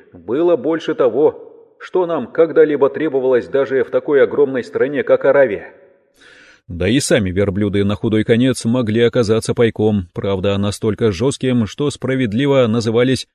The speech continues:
"железным пайком". Сами же верблюды жили тем кормом, который им встречался по дороге.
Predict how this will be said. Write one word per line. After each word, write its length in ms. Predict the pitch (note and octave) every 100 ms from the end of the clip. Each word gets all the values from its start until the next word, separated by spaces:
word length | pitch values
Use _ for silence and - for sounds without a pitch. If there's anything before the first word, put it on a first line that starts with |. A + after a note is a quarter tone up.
| _ -
"железным 520 | C#3 G#3 F3+ A2 G#2+
пайком". 460 | A#2 A2 A#2 F2 - _ _ _ _ _
Сами 300 | - A3 G3
же 160 | C3+ C#3+
верблюды 640 | B2+ G#2 F#2 C3+ B2 A#2
жили 320 | E2+ A2+ A#2
тем 320 | G#2+ A2 A2 F#2+
кормом, 440 | A2+ B2+ A#2+ E2 _ _
который 420 | - E3+ F3+ D#3 D#3
им 140 | B2+
встречался 680 | - - C#3 D#3+ F3 C3 C3+
по 100 | C#3
дороге. 460 | C#3 C3+ G2+ -